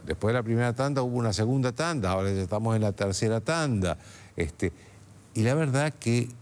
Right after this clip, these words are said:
hubo, por ejemplo, en el caso del gas, un aumento en diciembre,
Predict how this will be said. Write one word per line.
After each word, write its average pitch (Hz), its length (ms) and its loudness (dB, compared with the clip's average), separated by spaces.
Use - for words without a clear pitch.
hubo, 113 300 2
por 92 160 -4
ejemplo, 95 300 0
en 85 60 2
el 78 60 -2
caso 98 320 0
del 101 80 2
gas, 107 280 0
un 87 80 -4
aumento 90 420 0
en 90 100 0
diciembre, 95 680 0